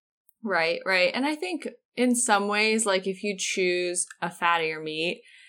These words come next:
if you really are tuning into those hunger and fullness cues,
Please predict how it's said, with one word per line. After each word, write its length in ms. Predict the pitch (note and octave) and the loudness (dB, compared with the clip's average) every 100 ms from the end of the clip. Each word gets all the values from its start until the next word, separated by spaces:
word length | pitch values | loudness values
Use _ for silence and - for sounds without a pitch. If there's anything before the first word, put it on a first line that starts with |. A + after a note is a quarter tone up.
| - - | -10 0
if 220 | G3+ A3+ | 0 2
you 120 | G#3 | 0
really 360 | F#3 F#3 F#3+ F#3 | 2 2 2 4
are 260 | E3 E3 | 4 2
tuning 400 | E3+ - F3 E3+ | 0 -4 -4 -2
into 300 | D#3 D#3+ E3+ | -4 -6 -4
those 220 | E3 D#3+ | -4 -4
hunger 280 | E3+ E3+ E3 | -4 -6 -4
and 160 | E3 E3 | -6 -6
fullness 400 | D#3+ D#3+ D#3+ - | -8 -8 -8 -12
cues, 580 | - F3+ E3 F#3+ B3+ | -6 -4 0 0 0